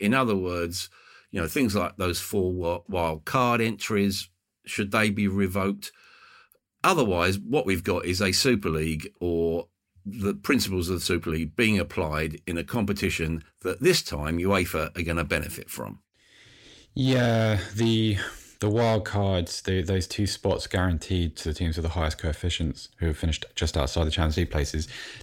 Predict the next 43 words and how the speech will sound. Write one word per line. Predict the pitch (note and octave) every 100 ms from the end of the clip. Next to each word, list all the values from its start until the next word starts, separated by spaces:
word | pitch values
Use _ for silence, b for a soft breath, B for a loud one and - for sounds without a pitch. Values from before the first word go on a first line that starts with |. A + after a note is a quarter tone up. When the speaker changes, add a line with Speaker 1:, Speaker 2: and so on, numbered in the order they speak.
| -
Speaker 2:
they | A2+
would | G#2+
have | F2 F#2+
to | -
go. | D#2+ E2 F2 F2+ -
I |
think | G2+ B2
you're |
right | G#2 F#2+ G#2+ F#2+
in |
that | F#2 F2
Alexander | G#2 G#2+ G#2+ G2
Ceferin | - G2+ G2+ F2 -
has | -
been | G2
politically | E2+ G2 - F#2 F2 - -
very | G2 F2+
good. | D2+ C#2+ - _ _
He | - F#2
sounded | - G2+ F#2 F2+
very | E2 F2
statesmanlike. | - - F2+ - E2 E2 E2 E2 -
He's | - F2
bitten | D#2+ D#2 D#2
down | E2+ D#2+ D#2
on | D#2 D#2 E2+ -
quite | - C#2+
a |
few | D2+ E2 D#2 D2+ _ _ _ -
very | - F#2 E2+
personal | - G2+ -
feelings. | D#2+ A2 D#2
I | F2
mean, | D2+
he, | D#2 E2+ D#2+
he | D2+
is | E2+ -
the | D#2+
godfather | - F#2 D#2+ D#2+ D2+
to | C#2+ - D#2
Andrea | D#2 D#2+ D2+
Agnelli's | D#2 D#2+ D#2+ D#2
daughter. | F2+ E2 C#2+